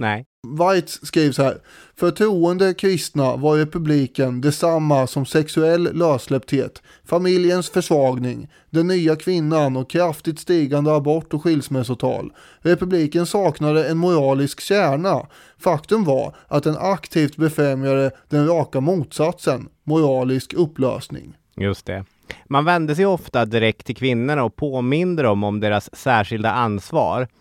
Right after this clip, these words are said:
Speaker 1: Att kvinnan hade, sade man, en naturlig egenart, god, moderlig och uppoffrande, som faktiskt var mycket viktigare att försvara än vad det var viktigt att få till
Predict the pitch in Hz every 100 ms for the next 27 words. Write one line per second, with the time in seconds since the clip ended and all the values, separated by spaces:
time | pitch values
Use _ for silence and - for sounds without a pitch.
0 | _ _ - 127 - 156 131 139 143 143
1 | 117 135 143 - _ - - 117 101 101
2 | 104 113 - _ _ - 131 139 143 175
3 | 175 170 156 156 123 107 104 95 98 _
4 | - 110 151 185 180 160 139 160 170 135
5 | 120 120 120 85 107 117 117 - 113 -
6 | 135 120 104 95 98 113 120 117 113 123
7 | 127 117 104 107 170 - - - 226 147
8 | 101 92 98 107 - - 120 151 170 180
9 | 127 90 78 - _ _ _ - - 127
10 | 123 120 117 127 - 120 113 110 120 110
11 | 117 107 104